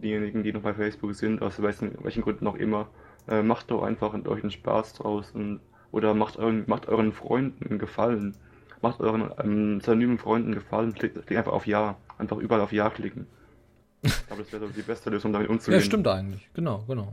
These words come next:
Speaker 2: Einfach überall auf Ja klicken, dann geht das nämlich auch. Ja. Und, ähm, ich muss dazu sagen, also, äh, warum man noch auf Facebook ist, also das habe ich letztens von einer Facebook-Einsteigerin mitbekommen.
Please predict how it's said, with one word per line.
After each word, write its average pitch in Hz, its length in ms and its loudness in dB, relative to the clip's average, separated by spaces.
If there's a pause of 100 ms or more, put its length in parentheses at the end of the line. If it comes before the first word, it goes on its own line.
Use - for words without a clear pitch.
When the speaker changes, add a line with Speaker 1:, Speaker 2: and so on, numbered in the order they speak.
Speaker 2:
Einfach 139 300 -4
überall 120 240 0
auf 104 160 -6
Ja 135 160 -4
klicken, 135 500 -6
dann 110 200 -2
geht 110 120 -4
das 107 160 -8
nämlich 95 300 -6
auch. 143 220 -2 (920)
Ja. 95 260 -4 (380)
Und, 98 400 -2
ähm, 98 400 0
ich 113 160 -4
muss 127 120 0
dazu 123 260 -2
sagen, 113 380 0
also, 107 420 0
äh, 101 320 -2 (340)
warum 101 300 2
man 139 140 2
noch 117 100 4
auf 113 140 0
Facebook 135 440 -2
ist, 120 320 -4
also 110 300 0
das 104 260 -6
habe 117 140 2
ich 117 140 -6
letztens 117 440 -2
von 113 180 -4
einer 104 200 -2
Facebook-Einsteigerin 104 1500 2 (440)
mitbekommen. 117 720 2